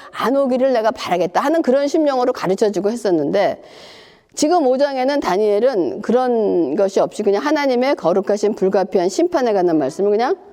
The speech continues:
선포하는 그런 과정이라는 것입니다. 그런데 다니엘이 벽에 쓰인 글을 읽고 해석하기 전에 너의 아버지 느부갓네살에게 있었던 일을 다시 언급하면서 강조합니다.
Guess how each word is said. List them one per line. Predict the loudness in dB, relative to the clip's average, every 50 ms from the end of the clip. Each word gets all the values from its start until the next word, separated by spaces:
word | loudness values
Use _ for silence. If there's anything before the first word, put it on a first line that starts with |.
| -20 -20 -20 _ _ -20
선포하는 | -16 -4 -2 0 0 0 0 0 0 0 0 0 -2 -2
그런 | 0 0 0 2 2 0 -2 -4
과정이라는 | -6 -6 -4 -2 0 0 0 0 -2 -6 -6 -10
것입니다. | -12 -14 -14 -16 -18 -18 -18 -18 -16 -16 -16 -18 -18 _ _ _ _ _ _ _ -20 -20 -20 _ _ -20 -20 -20 _ _ _ _ _ _ _
그런데 | 0 0 0 0 -2 -2
다니엘이 | 0 0 0 2 2 2 2 2 2 2 2 0 0
벽에 | 0 0 2 2 0 0
쓰인 | 0 0 0 0 2 2
글을 | 2 2 4 2
읽고 | 2 0 0 0 0 0
해석하기 | 2 0 -2 -2 -2 -2 -2 -2 0
전에 | 0 0 0 0 0 0 -2 -4 -8 -14 -20 -20 -20 -20 -20 -20 -20 _ _ _ _ -20 -20 _ -20 -20 -20 -20 -6 _
너의 | 0 2 4 4 2
아버지 | 2 2 2 0 0 0 0 0
느부갓네살에게 | -2 -2 -2 -2 0 0 2 2 2 0 0 -2 0 0 2 2 2 2 2 0
있었던 | 2 2 0 0 2 2 2 2
일을 | 2 0 -2
다시 | -4 -4 -4 -6 -2 0 0 0
언급하면서 | 2 2 0 2 0 -2 -2 0 0 0 0 0 -2 -4
강조합니다. | -6 -4 0 0 2 2 0 -2 -4 -6 -8 -10 -12 -14 -18